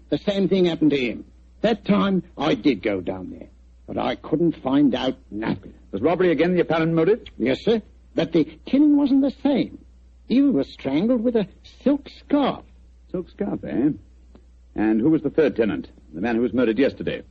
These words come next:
Speaker 1: A Hindu fella. A man by the name of Mukherjee. He takes it over a week last Friday, and yesterday we finds him knife through the back and his money gone. Of course, I was down there, eh, before you could say Crystal Palace. But once again,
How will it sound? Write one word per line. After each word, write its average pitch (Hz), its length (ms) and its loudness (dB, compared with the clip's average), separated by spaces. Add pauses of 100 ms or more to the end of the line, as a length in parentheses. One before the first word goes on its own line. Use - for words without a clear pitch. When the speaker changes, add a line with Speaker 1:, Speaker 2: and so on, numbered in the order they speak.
Speaker 1:
A 165 240 -2
Hindu 131 500 4
fella. 98 320 -8 (560)
A - 60 -14
man 165 260 0
by 143 140 0
the 131 120 0
name 143 280 4
of 135 140 0 (200)
Mukherjee. 110 920 0 (640)
He 196 160 0
takes 160 340 -4
it 123 100 0
over 160 280 0
a 185 40 2
week 202 240 0
last 208 360 -2
Friday, 147 460 0 (160)
and 135 180 2
yesterday 208 420 0
we 160 160 4
finds 196 340 0
him 147 200 4
knife 247 300 -2
through 113 140 -4
the 101 120 -6
back 101 300 -4
and 156 100 4
his 131 120 2
money 143 300 2
gone. - 300 -10 (360)
Of - 80 -10
course, - 220 -2
I 113 140 0
was 113 180 -2
down 139 340 0
there, 139 280 -2 (200)
eh, 135 120 0
before 139 320 2
you 151 100 2
could 117 180 -4
say 143 200 0
Crystal 135 420 -2
Palace. 120 380 -8 (340)
But 139 120 -4
once 233 260 0
again, 196 320 0